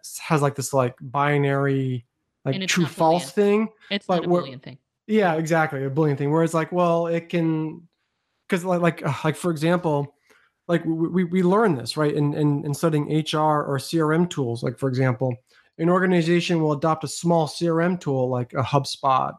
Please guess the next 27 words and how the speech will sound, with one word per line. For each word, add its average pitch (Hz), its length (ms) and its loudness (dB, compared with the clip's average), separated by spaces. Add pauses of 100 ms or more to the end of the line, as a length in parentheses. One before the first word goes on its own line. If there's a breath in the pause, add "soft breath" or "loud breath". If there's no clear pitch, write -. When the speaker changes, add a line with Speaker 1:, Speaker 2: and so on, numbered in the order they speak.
Speaker 1:
or 127 160 -2
a 120 60 -4
Pipedrive, 127 640 0
maybe 131 140 2
even 120 160 2
a 117 40 -2
Copper, 139 520 2 (800)
and 165 120 2
then 160 140 4
they'll 156 160 4
get 180 240 0
control 156 420 0
of 143 60 0
their 143 80 0
sales 139 320 -2
process 147 580 -2
so 151 120 0
that, 147 80 0
you 147 80 -4
know, 139 80 2
they 139 60 2
have 143 100 0
this, 135 100 -4
like, 135 80 0
environment 143 640 0
of, 120 160 -4
like, 123 320 -2